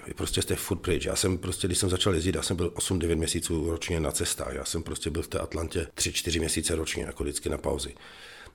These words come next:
Takže obětujete v podstatě ten, ten soukromý život, jako tady, jako tyhle věci, jo. Já jsem prostě prakticky skoro přestal lézt, protože jsem na to neměl čas. Já jsem se teďka prostě před třemi lety k lezení jako zase intenzivně vrátil.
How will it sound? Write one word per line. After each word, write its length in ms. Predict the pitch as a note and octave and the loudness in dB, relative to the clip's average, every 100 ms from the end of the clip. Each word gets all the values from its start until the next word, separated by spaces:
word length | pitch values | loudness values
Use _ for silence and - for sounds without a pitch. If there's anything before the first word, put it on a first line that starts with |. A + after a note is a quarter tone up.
| - | -12
Takže 220 | - F#2 | 0 4
obětujete 420 | G2+ G2+ A2+ A#2 A2+ | 6 6 6 6 6
v 60 | |
podstatě 340 | G#2+ - G#2 A2 | 2 2 2 6
ten, 220 | A2+ A2 | 6 6
ten 180 | A2 G2 | 4 6
soukromý 440 | - G2+ G#2 G2+ | 4 6 8 8
život, 200 | F#2 D2+ | 8 4
jako 200 | D2+ F2+ | 2 0
tady, 300 | E2+ F2+ E2+ | 2 4 4
jako 260 | F2 F#2 F2+ | 2 0 -2
tyhle 480 | - - F2+ F2+ | -4 0 2 4
věci, 280 | D#2+ D2 - | 2 0 -2
jo. 180 | C#2+ D2+ | 0 0
Já 120 | D#2+ | 0
jsem 160 | - F2+ | 0 0
prostě 280 | F2 - F2+ | 0 -2 0
prakticky 440 | F2+ - F2 F#2 | -2 -2 -2 -2
skoro 220 | - F2+ | 0 0
přestal 440 | - F#2+ - F#2+ D2+ | 0 -2 4 4 6
lézt, 240 | C2 - | 2 -2
protože 260 | - F2 D#2 | -4 -4 0
jsem 180 | F2 | 0
na 60 | D2+ | 0
to 120 | - | 0
neměl 200 | D#2 D#2+ | 0 0
čas. 340 | - C#2 - - - - - - - | -2 -2 -4 -6 -14 -16 -18 -14 -8
Já 60 | |
jsem 120 | F2+ | -4
se 120 | E2+ D#2 | 0 0
teďka 240 | D2 F2+ | 0 -4
prostě 280 | F2 D#2+ D2+ | -4 -2 -2
před 200 | - D#2 | -4 -4
třemi 180 | - D#2+ | -2 -2
lety 180 | D2 | -2
k 40 | D#2+ | -4
lezení 300 | D#2 E2 E2 | -2 0 -2
jako 200 | C#2+ E2+ | 0 -2
zase 240 | D2+ - | 0 -2
intenzivně 480 | - D2+ D#2+ E2+ E2+ | -4 -2 -2 2 2
vrátil. 440 | D#2 C#2 D2+ D#2+ | 2 0 -2 -4